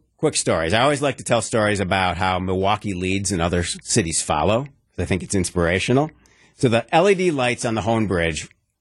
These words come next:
on the west side were installed in twenty twenty, in twenty twenty.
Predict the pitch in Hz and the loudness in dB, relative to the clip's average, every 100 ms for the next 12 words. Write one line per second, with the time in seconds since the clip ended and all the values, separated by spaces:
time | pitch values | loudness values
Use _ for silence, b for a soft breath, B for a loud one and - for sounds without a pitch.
0 | _ _ _ _ _ - 95 87 80 _ | _ _ _ _ _ 0 2 0 -4 _
1 | _ _ - 143 160 - - 73 69 69 | _ _ -8 0 0 0 -6 -8 -10 -14
2 | - _ _ - 104 101 - 113 104 92 | -18 _ _ -2 0 2 2 2 0 -4
3 | - 98 92 80 - 85 82 _ _ _ | -6 -4 -2 -4 -4 -4 -4 _ _ _
4 | 95 90 135 123 - - 92 - | -2 2 2 2 -2 -4 -4 -6